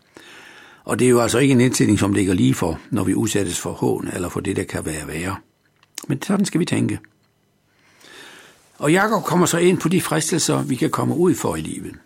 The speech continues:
Fristelserne kan være mange, og det er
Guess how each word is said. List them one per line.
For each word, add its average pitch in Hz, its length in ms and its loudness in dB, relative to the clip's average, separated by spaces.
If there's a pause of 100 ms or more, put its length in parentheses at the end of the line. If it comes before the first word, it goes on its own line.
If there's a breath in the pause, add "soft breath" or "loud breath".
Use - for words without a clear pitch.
(1500)
Fristelserne 120 640 0
kan 98 140 -2
være 87 160 -4
mange, 147 360 2 (1600 soft breath)
og 110 300 -2
det 107 240 2
er 90 140 -2